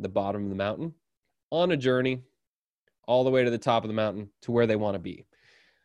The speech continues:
And the idea is to get them there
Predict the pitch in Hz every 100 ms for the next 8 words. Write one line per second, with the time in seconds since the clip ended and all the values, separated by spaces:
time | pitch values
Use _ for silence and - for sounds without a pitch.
0 | _ 117 120 120 117 - - - _ _
1 | _ _ _ _ _ - 117 131 135 123
2 | 139 190 202 170 139 127 - _ _ _
3 | _ - 123 120 117 117 - - - 127
4 | 123 170 160 - 190 151 127 101 123 127
5 | 127 127 123